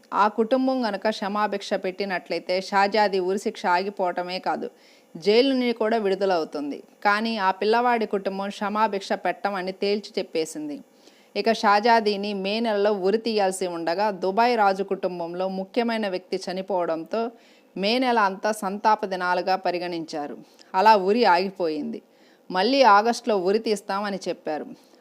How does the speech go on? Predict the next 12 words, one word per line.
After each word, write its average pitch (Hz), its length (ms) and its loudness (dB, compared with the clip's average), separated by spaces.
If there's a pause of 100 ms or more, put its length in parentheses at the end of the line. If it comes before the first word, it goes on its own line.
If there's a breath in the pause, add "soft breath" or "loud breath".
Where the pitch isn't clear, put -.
(160 soft breath)
ఆగస్టులో 208 640 2
అనుకోని 226 520 0
వరదల 196 380 2
కారణంగా 180 580 0
మళ్ళీ 190 400 -2
ఉరి 190 280 0
ఆగిపోయింది. 165 800 -4 (520 soft breath)
ఇలా 226 240 8
రెండుసార్లు 226 720 4
ఉరి 196 220 2
ఆగిపోవడంతో 196 840 0
సెప్టెంబర్ 233 640 -2